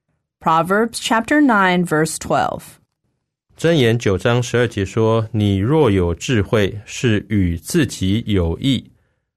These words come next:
Speaker 2: 你若懈慢，就必独自担当。”
Speaker 1: Thanks for listening.
Speaker 2: 谢谢你的收听。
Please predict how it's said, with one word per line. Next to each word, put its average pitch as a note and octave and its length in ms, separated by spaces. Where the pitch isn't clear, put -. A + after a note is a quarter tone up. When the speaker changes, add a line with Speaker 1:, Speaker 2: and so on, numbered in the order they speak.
Speaker 2:
你 G#2+ 180
若 C3+ 320
懈 C#3 380
慢， A#2 280
就 A#2 260
必 G#2 300
独 F#2+ 380
自 G#2+ 420
担 G#2 280
当。” G2+ 360
Speaker 1:
Thanks F4 340
for G#3 140
listening. D#3+ 600
Speaker 2:
谢 A#2+ 240
谢 A2 200
你 F#2 120
的 F#2 100
收 B2+ 260
听。 D3+ 340